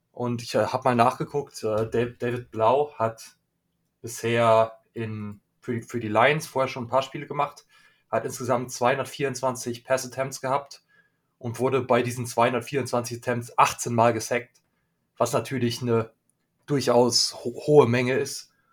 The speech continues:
Äh, auch die Club Completion Percentage, äh, ist da e-, nicht so hoch, aber ich denke, dass, ja, dass es vielleicht ein bisschen besser aussieht als letzte Woche gegen, gegen Jarrett Stidham,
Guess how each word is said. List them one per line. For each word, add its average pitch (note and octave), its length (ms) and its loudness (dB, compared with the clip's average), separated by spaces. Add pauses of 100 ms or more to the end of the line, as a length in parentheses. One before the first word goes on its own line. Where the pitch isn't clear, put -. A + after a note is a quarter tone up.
(360)
Äh, B2+ 60 -4
auch A#2+ 220 2
die - 120 -12
Club C3 280 -6
Completion B2+ 480 -10
Percentage, A#2+ 540 -6
äh, - 800 -2
ist A#2+ 120 -14
da A2 300 2
e-, B2 200 -8
nicht C3+ 160 -10
so C3 100 -2
hoch, B2+ 300 0
aber A#2+ 160 0
ich - 160 -6
denke, A#2+ 240 -2
dass, - 400 0 (1300)
ja, A#2 140 4
dass B2+ 180 4
es - 100 0
vielleicht C#3 380 4
ein C3+ 60 -2
bisschen B2+ 220 -4
besser D3 240 8
aussieht B2+ 260 6
als B2+ 200 4
letzte C3+ 220 2
Woche B2+ 200 2
gegen, A#2 480 2
gegen A#2 220 -2
Jarrett A#2+ 280 2
Stidham, B2+ 460 -2